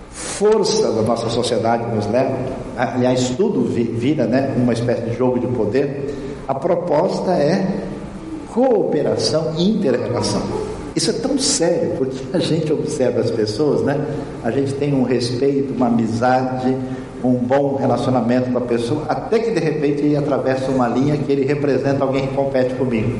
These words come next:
Opa, então agora, <laughs> agora a gente muda o nosso discurso. A pessoa passa a não ter mais a pertinência de ser ser humano, ele é deslocado numa outra esfera e qualquer tipo de ação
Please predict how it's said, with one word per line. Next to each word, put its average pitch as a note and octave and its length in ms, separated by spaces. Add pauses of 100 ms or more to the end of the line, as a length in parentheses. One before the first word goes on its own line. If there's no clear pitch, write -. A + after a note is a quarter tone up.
Opa, G#2+ 340
então A#2+ 220
agora, A#2+ 380 (260)
<laughs> - 260
agora A#2+ 480 (220)
a A#2+ 60
gente C3 300
muda B2 460 (380)
o C#3+ 60
nosso C3 340
discurso. B2+ 460
A - 40
pessoa C#3 720
passa A3+ 460 (100)
a E3+ 80
não C#3 220
ter C#3+ 260
mais C3+ 360
a C#3 60
pertinência C3 760
de B2 80
ser B2+ 180
ser D3+ 240
humano, C#3+ 420 (380)
ele C3 120
é C3 40
deslocado B2 540
numa A#2+ 220
outra A#2+ 240
esfera A#2+ 360
e B2+ 40
qualquer C3 560
tipo D3 280
de C3 80
ação C3 480